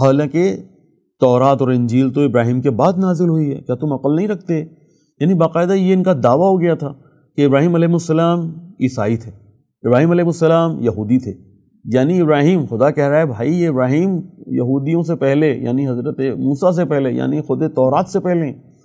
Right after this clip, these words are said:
عیسیٰ سے پہلے، انجیل سے پہلے، ان کے اوپر کہاں آیات لے کر آ رہے ہو، کہاں روایات لے کر آ رہے ہو، کہہ رہے ہو کہ وہ جو ہیں ہمارے یہودی تھے، وہ کہتے ہیں کہ نہیں، وہ ہمارے عیسائی تھے۔ کہا کہ ابراہیم پر ان کا جھگڑا ہوا ہوا ہے۔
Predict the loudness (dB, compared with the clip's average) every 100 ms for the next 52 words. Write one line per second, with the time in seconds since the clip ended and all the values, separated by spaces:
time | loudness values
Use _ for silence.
0 | _ _ -4 -2 0 0 0 2 2 2
1 | 0 0 0 2 0 2 2 2 -2 -10
2 | _ _ _ _ 0 0 2 0 2 2
3 | 2 2 4 4 2 0 0 0 0 0
4 | 0 2 4 2 2 0 2 2 0 -4
5 | -2 0 0 0 0 2 0 -2 -4 -8
6 | -20 -20 -20 _ _ -4 2 4 4 2
7 | -2 -2 0 2 0 0 -2 -2 -4 -2
8 | -2 -2 -2 -2 -2 -2 -2 -2 -2 -2
9 | -6 -14 -16 _ _ _ _ -10 -8 -2
10 | 0 2 2 2 0 0 0 0 2 2
11 | 2 2 0